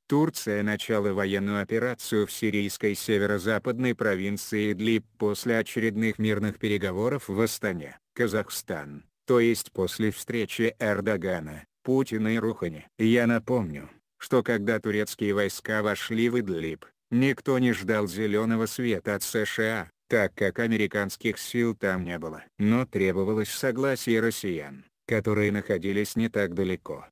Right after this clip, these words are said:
В сентябре две тысячи восемнадцатого года Путин и Эрдоган достигли договоренности о расширении турецкого военного присутствия в Идлибе. То соглашение включало определенные условия.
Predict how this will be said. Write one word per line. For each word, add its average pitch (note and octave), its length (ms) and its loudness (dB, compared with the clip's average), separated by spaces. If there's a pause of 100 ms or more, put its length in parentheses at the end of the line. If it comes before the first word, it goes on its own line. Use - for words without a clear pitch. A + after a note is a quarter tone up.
(160)
В - 60 -14
сентябре C3 580 4
две A#2 220 2
тысячи B2+ 460 -4
восемнадцатого G2 1000 -2
года G2+ 380 0
Путин D3 440 0
и D3 140 0
Эрдоган A2 720 2
достигли G#2+ 600 2
договоренности A2+ 840 2
о C3 80 2
расширении G#2+ 760 2
турецкого G#2 580 -2
военного G2 540 0
присутствия G#2 800 -2
в G#2 100 2
Идлибе. E2+ 540 -4 (120)
То C#3 140 4
соглашение A#2+ 840 0
включало G#2 640 -2
определенные A2+ 760 2
условия. D#2+ 600 -6